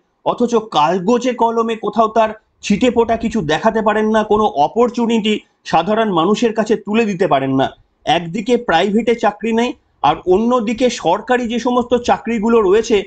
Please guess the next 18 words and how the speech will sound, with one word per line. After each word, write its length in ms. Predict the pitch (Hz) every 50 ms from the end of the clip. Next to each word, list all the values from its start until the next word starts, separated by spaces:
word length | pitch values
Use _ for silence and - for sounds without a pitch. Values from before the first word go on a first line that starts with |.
| - _ _ _ _
যার 340 | 127 120 156 160 175 190 196
জন্য 400 | 185 233 240 233 233 233 233 214 -
আমার 280 | 156 160 190 220 240 240
আপনার 340 | 233 233 - 233 233 220
ঘরের 320 | 202 156 175 185 214 226 214 - -
ছেলেমেয়েরা 540 | - 202 190 208 220 226 233 226 226 226 220
নিজেদের 520 | 185 170 180 175 226 202 220 226 196 143
দিন 320 | 120 147 185 214 202 156
রাত 320 | 123 135 160 202 233 226 - _
পরিশ্রম 460 | 196 214 226 214 - - 226 226 220
করে 180 | 214 220 214 214
তৈরি 320 | 214 - 180 185 190 214
করার 240 | - 226 220 220 214 220 -
চেষ্টা 260 | 185 180 - 226 220
করছেন, 420 | 220 233 226 220 - 208 180 165 - - _ _ _ _ _ _
তাদের 400 | 220 208 220 220 254 269 262 233
চাকরি 400 | - 240 214 214 - 220 240 240
পর্যন্ত 680 | 226 226 233 208 180 208 226 220 208 214 185 185 196